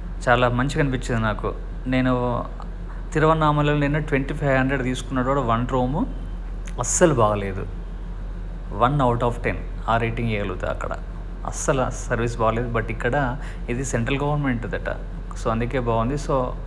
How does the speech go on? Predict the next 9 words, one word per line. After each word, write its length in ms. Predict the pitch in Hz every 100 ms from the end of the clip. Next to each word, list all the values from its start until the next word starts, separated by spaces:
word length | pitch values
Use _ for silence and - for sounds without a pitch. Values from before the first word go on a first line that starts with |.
| - - - - 123
గెస్ట్ 200 | 156 151 143
అమెనిటీ 280 | 135 131 127
కిట్లో 240 | 131 131 123
ఏమేమి 180 | 120 120 123
ఉన్నాయో 180 | 120 117
చెప్తున్నాను. 560 | 110 - 110 107 110 143 220 - - - - - - - - -
ఆ 60 | 120
రెండు 180 | 123 120 113
బ్రష్లు, 540 | 117 113 127 117